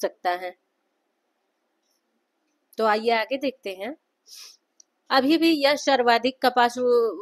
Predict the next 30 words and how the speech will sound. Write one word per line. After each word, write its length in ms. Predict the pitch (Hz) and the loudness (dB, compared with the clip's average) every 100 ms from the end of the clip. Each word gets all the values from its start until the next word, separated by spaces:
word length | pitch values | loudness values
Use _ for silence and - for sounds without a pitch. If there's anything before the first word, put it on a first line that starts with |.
| 220 226 220 220 | -6 -4 -4 -4
उगाने 380 | 226 226 220 262 | 0 0 2 2
वाला 260 | 247 226 226 | 2 0 -2
क्षेत्र 440 | - 208 214 240 | -4 -8 -4 -2
में 160 | 226 220 | -2 -2
से 140 | 233 247 190 170 | -4 -4 -2 -2
एक 140 | 180 | 0
है, 200 | 175 180 208 _ _ - | -2 -4 -8 _ _ 2
है 400 | 269 233 208 254 202 | 4 4 0 -4 -6
अभी 220 | 185 185 | -6 -6
भी। 120 | 226 - - - - | -8 -14 -18 -18 6
कपास 400 | 285 294 311 330 | 8 10 8 8
के 120 | 302 | 2
रेशे 280 | 254 247 294 | 4 4 2
में 140 | 294 285 | 0 2
कपास 420 | 254 262 277 254 | 4 4 4 2
के 100 | 269 | 0
पौधों 340 | 247 226 233 269 | 2 4 4 4
में 140 | 269 | 4
बीज, 400 | 269 233 262 262 - - | 2 0 -2 -4 -12 -12
बीज 340 | 190 233 262 277 | -2 0 2 0
फल 260 | 254 277 | 0 -2
से 140 | 254 254 | 0 0
प्राप्त 360 | - 214 - 262 | 2 0 2 2
होते 380 | 233 233 269 | 2 2 2
हैं। 160 | 269 285 - - - | 2 0 -6 -16 -2
प्रत्येक 480 | 254 269 262 294 294 | 2 2 2 2 2
बीज 320 | 214 240 269 269 | 0 0 0 2
में 200 | 254 226 | 2 2
काफी 360 | 240 233 233 285 | 4 4 4 0
मात्राएं, 640 | 269 226 247 240 240 277 | 2 2 2 2 4 2